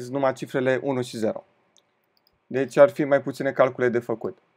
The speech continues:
Și pur și simplu doi la puterea opta, cred că e doi la a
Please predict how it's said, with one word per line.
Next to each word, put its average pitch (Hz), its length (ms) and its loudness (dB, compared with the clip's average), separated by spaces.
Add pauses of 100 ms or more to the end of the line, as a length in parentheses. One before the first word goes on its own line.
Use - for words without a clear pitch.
(680)
Și - 180 -10
pur 190 200 0
și 180 120 -4
simplu 185 300 2
doi 165 140 4
la 151 120 10
puterea 143 380 4
opta, 135 280 2
cred 127 380 -4
că 120 600 0
e 113 40 -2
doi 123 220 -4
la 117 280 4
a 117 420 -2